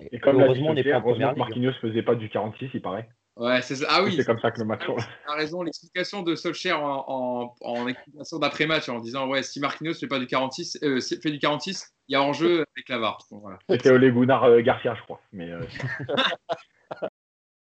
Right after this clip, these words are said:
Speaker 3: Non, mais si un entraîneur français dit ça, qu'est-ce qu'on lui tourne, qu'est-ce qu'on lui met dans la tronche ?
Speaker 1: Ben, c'est,
Speaker 3: Ouais.
Speaker 1: c'est quoi, c'est,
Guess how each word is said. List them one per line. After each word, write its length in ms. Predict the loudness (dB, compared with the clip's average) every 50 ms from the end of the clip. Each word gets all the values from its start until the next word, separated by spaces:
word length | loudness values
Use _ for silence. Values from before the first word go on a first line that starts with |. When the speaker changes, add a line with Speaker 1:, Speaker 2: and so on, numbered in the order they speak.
| -8 -4
Speaker 3:
Non, 80 | -4 -4 -4
mais 140 | -4 -8 -12 _ _ -20 -20 _
si 140 | -8 -2 0
un 100 | 0 0
entraîneur 440 | 0 -2 -2 -2 0 0 0 0 0
français 320 | -2 -4 -4 -4 -4 -8
dit 140 | -8 -8 -8
ça, 340 | -6 -4 -4 -4 -4 -6 -6 _
qu'est-ce 160 | -6 -6 -6
qu'on 120 | -6 -8 -8
lui 120 | -6 -6
tourne, 200 | -6 -8 -8 -6
qu'est-ce 180 | -4 -6 -6 -4
qu'on 100 | -6 -6
lui 120 | -6 -4
met 120 | -4 -4 -2
dans 120 | -2 0
la 100 | -2 -2
tronche ? 380 | -2 -4 -8 -10 -10 -10 -14 -18 _ -6 0
Speaker 1:
Ben, 300 | 0 0 0 0 -4 -10 -16 -16 -12
c'est, 80 | -12 -10
Speaker 3:
Ouais. 160 | -10 -10 -10 -10
Speaker 1:
c'est 100 | -8 -6
quoi, 120 | -4 -6
c'est, 140 | -6 -6 -10